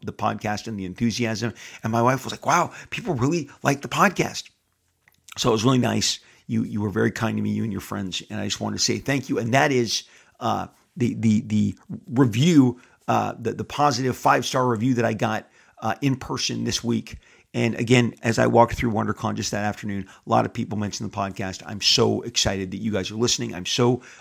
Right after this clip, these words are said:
I'm trying so hard to keep it fresh and to keep digging and giving you stuff, um, notable, uh, occurrences, feuds, historical context that maybe you didn't know existed. So thank you.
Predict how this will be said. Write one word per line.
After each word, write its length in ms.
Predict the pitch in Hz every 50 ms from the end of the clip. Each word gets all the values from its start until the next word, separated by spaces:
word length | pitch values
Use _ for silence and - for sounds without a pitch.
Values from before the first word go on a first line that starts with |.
| - -
I'm 80 | - -
trying 260 | - - 120 113 110
so 220 | - - 147 131
hard 180 | 107 123 120 104
to 60 | 101
keep 180 | - - - -
it 80 | -
fresh 480 | - - - 127 120 113 - - - - - - - -
and 100 | - 113
to 60 | 101
keep 280 | - - - - - 113
digging 260 | - 110 110 113 113 104
and 80 | 98
giving 180 | 101 117 110 113
you 60 | 107
stuff, 340 | - - - 113 110 - - - - - - _ -
um, 300 | 110 107 98 98 98 - -
notable, 720 | 117 104 107 110 120 117 120 110 113 113 110 110 104 - - - _ _ _ -
uh, 80 | - -
occurrences, 800 | 117 - - - - 123 120 117 110 - - 120 113 104 - -
feuds, 800 | - - - - 135 123 120 123 120 113 110 101 - - - - _ _ _
historical 800 | - - 107 - - 135 113 113 110 - - 117 107 104 98 95
context 560 | - - 117 117 117 107 - 110 - - -
that 100 | - -
maybe 220 | 127 123 113 113
you 360 | 117 113 - 123 113 120 120 107
didn't 220 | 98 123 117 117
know 180 | 113 117 110 104
existed. 440 | 101 - 107 104 - - - - _ _ _ _ _ _ _ _ _ _ _ _ _ _ _ _ _ - - -
So 160 | - - 107
thank 260 | 98 139 131 127 - -
you. 80 | 98